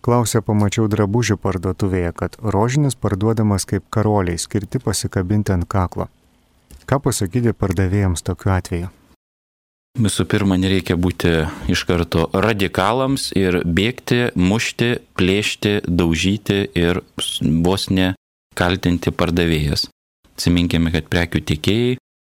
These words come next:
Speaker 2: ir visokių madų dizaineriai, jie, e, kuria ir viską daro. Tiesiog ramiai priimti, pardavėjom nieko,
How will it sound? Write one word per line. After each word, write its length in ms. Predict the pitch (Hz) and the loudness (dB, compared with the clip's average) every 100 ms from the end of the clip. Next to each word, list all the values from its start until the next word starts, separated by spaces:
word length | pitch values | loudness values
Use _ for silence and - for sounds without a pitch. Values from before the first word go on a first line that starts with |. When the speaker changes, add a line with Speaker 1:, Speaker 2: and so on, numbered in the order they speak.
| - | -2
Speaker 2:
ir 120 | 80 | -2
visokių 400 | 78 82 73 78 | 0 -2 0 0
madų 340 | 80 90 92 82 | 2 2 0 0
dizaineriai, 680 | 80 87 95 107 101 92 | 0 0 0 0 0 0
jie, 240 | 87 98 80 | 0 0 0
e, 80 | 78 _ _ _ _ - 87 78 - | -4 _ _ _ _ 0 2 2 0
kuria 300 | 101 113 113 | 0 0 -2
ir 200 | 90 80 | -2 0
viską 360 | 87 - 87 | 0 -2 -2
daro. 340 | 85 76 73 - - _ _ _ _ _ _ _ _ - | 0 0 0 -4 -6 _ _ _ _ _ _ _ _ -4
Tiesiog 420 | 151 - 170 165 - - | -2 0 -4 -4 -8 0
ramiai 580 | 214 - 240 101 76 78 - _ - | 2 4 2 0 -2 -8 -18 _ -2
priimti, 680 | 95 90 104 151 151 170 170 - - | 0 2 2 0 -2 -2 -4 -10 -6
pardavėjom 800 | - 95 90 92 113 110 104 101 - | -2 0 0 0 0 0 0 0 0
nieko, 560 | 98 98 90 - 80 | 0 0 0 0 -2